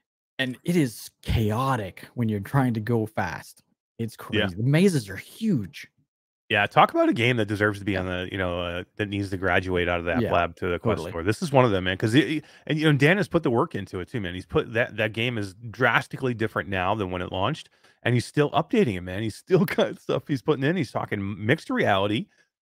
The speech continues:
Speaker 2: multiplayer. He's added ships, maps, uh, storyline,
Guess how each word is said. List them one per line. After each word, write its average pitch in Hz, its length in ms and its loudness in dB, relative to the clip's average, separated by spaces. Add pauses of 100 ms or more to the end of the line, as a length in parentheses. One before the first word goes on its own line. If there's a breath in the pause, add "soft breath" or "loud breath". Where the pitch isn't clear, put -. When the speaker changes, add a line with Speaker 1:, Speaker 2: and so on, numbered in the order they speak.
(140)
Speaker 2:
multiplayer. 104 920 2
He's 110 260 -2
added 143 280 2
ships, - 520 -8
maps, 110 720 -4
uh, 95 180 -8
storyline, 175 880 -2